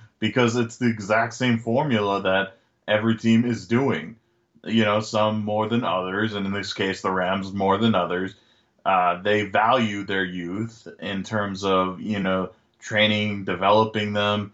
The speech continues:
and it's one of the reasons why the Rams are victims of losing their homegrown talent.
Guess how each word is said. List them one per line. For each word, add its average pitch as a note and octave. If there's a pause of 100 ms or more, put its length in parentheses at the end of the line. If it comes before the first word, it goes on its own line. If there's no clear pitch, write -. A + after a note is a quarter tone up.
(260)
and G2
it's F#2+
one A2
of A2
the G#2+
reasons G#2
why F#2+
the F#2
Rams G2
are F#2+ (240)
victims A2
of G2
losing G2+
their F#2+
homegrown F#2+
talent. A2+